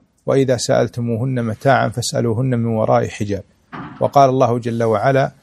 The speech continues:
"وقل للمؤمنات يغضضن من أبصارهن ويحفظن فروجهن ولا يبدين زينتهن إلا ما ظهر منها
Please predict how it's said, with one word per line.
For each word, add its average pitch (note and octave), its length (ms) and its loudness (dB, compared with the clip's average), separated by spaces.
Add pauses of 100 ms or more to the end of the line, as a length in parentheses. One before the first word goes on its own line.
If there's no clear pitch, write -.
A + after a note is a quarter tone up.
(280)
"وقل C#3 300 2
للمؤمنات B2 680 0
يغضضن B2 500 2
من A#2 120 -2
أبصارهن A#2+ 720 -2
ويحفظن A#2+ 580 -2
فروجهن A2+ 840 -2 (460)
ولا C#3 240 6
يبدين A#2 500 -2
زينتهن A2+ 640 -4
إلا A#2+ 340 0
ما G#2+ 200 0
ظهر A2 340 0
منها C#3+ 420 2